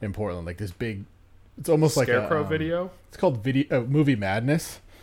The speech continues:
Speaker 2: Oh,
Speaker 1: Um,
Speaker 2: Movie Madness.
Speaker 1: yeah, and it's, uh, they saved it somehow. I don't know, but it's, it's got, like, every movie ever made. And they, they, I think as part of a,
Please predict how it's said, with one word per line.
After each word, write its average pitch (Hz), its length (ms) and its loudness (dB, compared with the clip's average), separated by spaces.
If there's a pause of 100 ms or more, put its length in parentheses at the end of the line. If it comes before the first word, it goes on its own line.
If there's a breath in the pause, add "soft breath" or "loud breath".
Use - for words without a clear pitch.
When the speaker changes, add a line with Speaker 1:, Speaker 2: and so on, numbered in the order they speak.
(360 soft breath)
Speaker 2:
Oh, 127 80 -2
Speaker 1:
Um, 123 180 4
Speaker 2:
Movie 110 120 -6
Madness. 98 300 -12 (240)
Speaker 1:
yeah, 127 240 4 (100)
and 147 180 4
it's, 165 240 2
uh, 135 420 4 (340)
they 139 240 0
saved 151 440 4
it 110 160 -4
somehow. 101 300 -2
I 90 80 -2
don't 92 100 -2
know, 85 140 -6
but 143 140 4
it's, 147 140 4
it's 156 280 2
got, 131 200 2
like, 110 100 -4
every 104 200 -2
movie 101 280 -4
ever 95 140 -6
made. 98 180 -6
And 123 180 -4
they, 131 120 2
they, 135 340 2
I 127 80 0
think 135 160 2
as 127 160 0
part 139 260 4
of 117 100 2
a, 104 260 -2